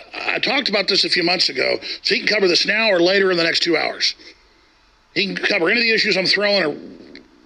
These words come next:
anything he wants to get to first, but I have met with a lot of really prominent people, household names recently, really in the last year,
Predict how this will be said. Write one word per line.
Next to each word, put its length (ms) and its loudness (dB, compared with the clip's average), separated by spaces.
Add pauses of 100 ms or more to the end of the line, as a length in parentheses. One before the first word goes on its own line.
(100)
anything 220 2
he 100 0
wants 180 2
to 80 0
get 160 0
to 120 2
first, 400 0
but 160 0 (880)
I 220 0
have 100 0
met 220 0
with 100 2
a 20 4
lot 140 4
of 100 4
really 260 6
prominent 480 -2
people, 440 -2 (760)
household 540 2
names 440 0 (240)
recently, 640 0 (680)
really 160 2
in 60 2
the 60 2
last 280 2
year, 460 0